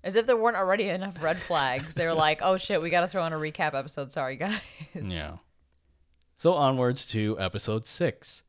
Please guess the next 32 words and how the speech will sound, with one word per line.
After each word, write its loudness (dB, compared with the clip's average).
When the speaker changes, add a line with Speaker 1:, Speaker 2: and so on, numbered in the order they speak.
Speaker 2:
Emotions 2
run 2
high 2
as 2
the -4
toddler 0
face -2
trio 2
share 0
a 2
very 0
teary -2
reunion. -4
Norman 2
explains 2
that 2
he 0
was 2
shipped -4
to -4
an -4
experimental -4
farm 2
that -2
sought -2
to -2
efficiently -4
mass -2
produce -6
high-grade -4
human -6
meat, -4